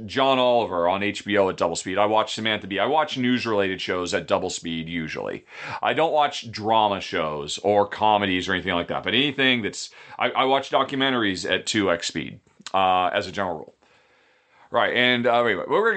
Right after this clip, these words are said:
continue. We're gonna, even if this is a repeat, apologies, folks. Uh, sometimes I also screw up and don't delete emails from a previous month. Or I realize, "Oh, I didn't answer the whole question,"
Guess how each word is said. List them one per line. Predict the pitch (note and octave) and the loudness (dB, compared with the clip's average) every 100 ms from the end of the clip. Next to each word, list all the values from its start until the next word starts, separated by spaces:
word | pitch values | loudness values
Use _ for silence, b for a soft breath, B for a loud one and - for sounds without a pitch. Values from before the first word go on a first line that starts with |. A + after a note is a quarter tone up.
| E3 | -2
continue. | A#2+ - - | -4 -10 -2
We're | C#3+ | 0
gonna, | F#3 D#3 | 2 2
even | D3+ F#3+ | 2 2
if | F3+ | 0
this | D3 | 0
is | |
a | C3+ | 2
repeat, | A#2+ A2 A#2+ | 2 2 0
apologies, | - - F#2+ - - | 0 2 0 -2 -2
folks. | A2+ A2 - C3 | -2 0 -4 -2
Uh, | B2 A#2 A2 A2 G2 - | 0 2 4 2 0 -8
sometimes | - D#3 D3+ D3 B2+ | -4 0 0 0 0
I | A2+ A#2 | 0 0
also | A#2+ C3+ A#2+ | 0 0 -2
screw | - B2 | -4 0
up | C#3 | 0
and | B2+ | 0
don't | A#2 B2 | 0 2
delete | C3+ C3+ C3+ | 2 2 0
emails | D3 B2 F#2+ F2 | 0 0 0 0
from | A2 | -2
a | G2+ | -4
previous | - G#2 F#2+ G#2 | -2 0 0 0
month. | E2+ D2+ | -2 0
Or | D#3 E3+ | 0 2
I | C#3+ | 2
realize, | C#3+ C#3 C3+ | 2 2 2
"Oh, | - A3 | 2 2
I | F3 | 0
didn't | G#3 G3 | 0 0
answer | G3+ G#3+ | 0 2
the | G#3 | 2
whole | F3+ A3 | 2 0
question," | - A3 G#3+ E3 D#3+ | 0 -2 -2 -4 -4